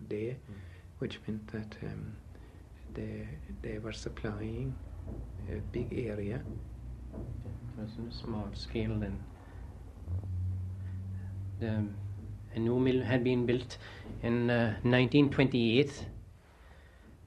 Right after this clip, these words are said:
Speaker 2: and, um, that mill supplied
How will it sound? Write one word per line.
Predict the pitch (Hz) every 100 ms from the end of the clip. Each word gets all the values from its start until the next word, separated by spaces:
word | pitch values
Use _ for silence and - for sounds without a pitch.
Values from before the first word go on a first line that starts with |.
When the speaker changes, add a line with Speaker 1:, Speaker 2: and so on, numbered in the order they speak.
| - 120
Speaker 2:
and, | 123 123 123
um, | 123 120 120 117 - - - - - - - - - -
that | 131 - - - -
mill | 127 131
supplied | - 131 - 135 143 143